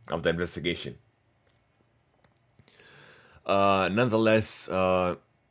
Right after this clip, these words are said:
the queen sa-, sent up her daughter-in-law.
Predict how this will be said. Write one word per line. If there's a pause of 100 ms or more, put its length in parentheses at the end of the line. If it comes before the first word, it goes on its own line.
(240)
the
queen (100)
sa-,
sent
up
her (1000)
daughter-in-law.